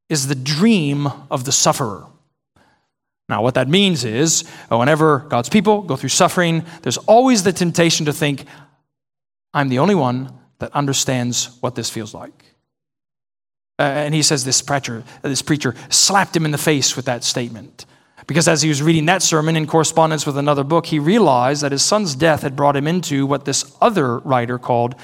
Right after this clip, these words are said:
the sacred circle of the sorrowing, uh, the fellowship that belongs to God's saints, intimately acquainted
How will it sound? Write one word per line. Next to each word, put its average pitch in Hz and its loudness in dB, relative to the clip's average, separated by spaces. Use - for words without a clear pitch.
the 117 -4
sacred 208 -2
circle 139 0
of 127 -4
the 131 -6
sorrowing, 120 0
uh, 143 -2
the 143 -2
fellowship 202 2
that 165 -2
belongs 165 0
to 151 -6
God's 143 0
saints, - -4
intimately 185 0
acquainted 131 -6